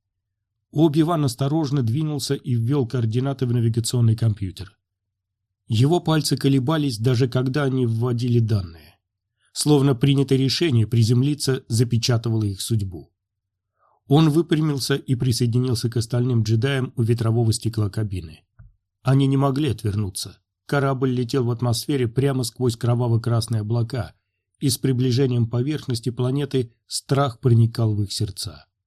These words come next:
Глава пятая. Он должен надеть маску. Маску дружбы. Энакин принял такое решение, прежде чем покинул храм. Феррус никогда не узнает его истинных чувств.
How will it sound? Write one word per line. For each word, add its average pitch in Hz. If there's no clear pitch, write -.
Глава 139
пятая. 95
Он 143
должен 156
надеть 123
маску. 95
Маску 131
дружбы. 113
Энакин 151
принял 135
такое 123
решение, 113
прежде 117
чем 117
покинул 110
храм. 87
Феррус 143
никогда 139
не 110
узнает 107
его 117
истинных 110
чувств. -